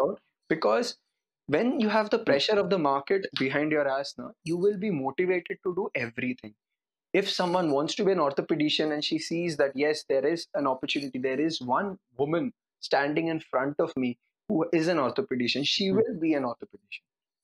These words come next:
Speaker 1: There's no one stopping her from
Speaker 2: Hmm.
Speaker 1: that one person needs to come in. And they will, I'm sure of it,
Speaker 2: Hmm.
Speaker 1: because surgery is seeing a huge change.
Speaker 2: Hmm.
Speaker 1: Orthopedics, not so much as of yet, to my, to my opinion.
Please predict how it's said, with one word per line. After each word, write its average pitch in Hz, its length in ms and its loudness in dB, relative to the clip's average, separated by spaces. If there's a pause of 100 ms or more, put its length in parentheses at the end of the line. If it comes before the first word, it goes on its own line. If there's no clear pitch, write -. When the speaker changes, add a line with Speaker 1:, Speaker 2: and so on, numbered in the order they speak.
Speaker 1:
There's 175 120 2
no 175 140 2
one 220 180 2
stopping 170 420 0
her 151 100 0
from 117 360 -4
Speaker 2:
Hmm. 117 160 -4 (340)
Speaker 1:
that 202 240 0
one 151 300 2
person 196 400 2
needs 160 220 -2
to - 80 -4
come 92 240 -4
in. - 100 -12 (500)
And 190 180 -2
they 165 120 6
will, 143 200 2 (180)
I'm 120 120 0
sure 127 320 2
of 127 140 -2
it, 170 140 -2
Speaker 2:
Hmm. 117 140 -4 (160)
Speaker 1:
because - 260 0
surgery 190 400 2
is 214 100 -2
seeing 170 240 2
a 165 60 0
huge 180 340 -2
change. 156 340 0
Speaker 2:
Hmm. - 180 -2
Speaker 1:
Orthopedics, 190 600 -2
not 131 240 0
so 160 160 -2
much 160 200 0
as 131 160 2
of 156 140 -2
yet, 147 200 0 (260)
to 147 60 4
my, 147 340 2 (440)
to - 60 2
my 143 140 4
opinion. 131 520 2